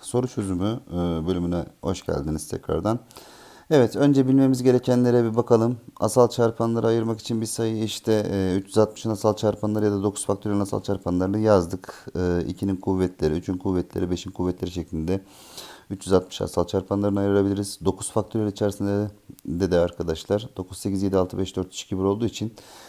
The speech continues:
bu çarpımı böyle elli yapabiliriz ya da dokuzdaki iki sayılarını bulmak için sürekli ikiye, dokuzdaki üç sayılarını, dokuzdaki beş sayılarını, dokuzdaki yedi sayılarını.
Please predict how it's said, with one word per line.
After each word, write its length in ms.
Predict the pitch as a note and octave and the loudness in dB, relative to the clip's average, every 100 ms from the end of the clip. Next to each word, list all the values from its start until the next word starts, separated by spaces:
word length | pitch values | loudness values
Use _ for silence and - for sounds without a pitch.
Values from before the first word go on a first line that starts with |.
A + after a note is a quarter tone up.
| - - | -16 -10
bu 40 | |
çarpımı 420 | G2 G2 - G2+ G2 | -2 -2 0 0 4
böyle 220 | G2+ G2 | 6 6
elli 280 | D2+ F#2+ G#2+ | 2 2 2
yapabiliriz 560 | G#2 G#2+ G2+ G#2 G2+ | 2 0 -2 -2 -2
ya 80 | G2+ | 0
da 140 | G2 | 0
dokuzdaki 540 | F#2+ F#2+ G#2 G2+ G2+ G#2 | 0 -2 -2 -2 -2 -4
iki 160 | F#2+ | -4
sayılarını 520 | G#2 - F#2+ F#2 F2+ F2 | -4 -2 0 0 0 -2
bulmak 280 | F2+ F2+ | -2 -2
için 120 | F2+ F#2 | -2 -6
sürekli 420 | - F#2+ F2+ G2+ | -2 -2 -2 -4
ikiye, 300 | F#2 G2+ F#2+ | -4 -2 -2
dokuzdaki 440 | F2+ G2+ F#2+ F#2+ | -2 -4 -4 -4
üç 180 | F#2+ G2 | -6 -6
sayılarını, 600 | - G2 F2+ F2 F2 F#2 | -4 -2 0 0 -2 -2
dokuzdaki 460 | F#2 G2 F#2+ F#2+ F#2+ | -4 -4 -4 -2 0
beş 160 | G2 | 0
sayılarını, 500 | - F#2+ E2+ F2+ G2 | -2 -2 0 0 0
dokuzdaki 400 | F#2+ F#2+ F#2 G2 | -2 -4 -6 -4
yedi 180 | G2 F#2+ | -2 -2
sayılarını. 580 | - F2+ D#2+ D#2+ E2+ | -2 -2 -2 -2 -2